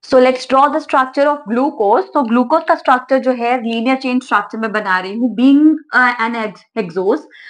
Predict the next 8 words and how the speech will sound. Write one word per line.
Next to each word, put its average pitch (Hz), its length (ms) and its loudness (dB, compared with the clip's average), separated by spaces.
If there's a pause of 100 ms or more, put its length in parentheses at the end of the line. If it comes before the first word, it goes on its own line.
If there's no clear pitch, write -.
(220)
तो 277 100 0
ग्लूकोज 247 480 0
जो 269 80 0
है 247 120 -2
उसमें 262 260 -4
सिक्स - 360 -6
कार्बन 180 440 -2
रहेंगे, 170 400 -10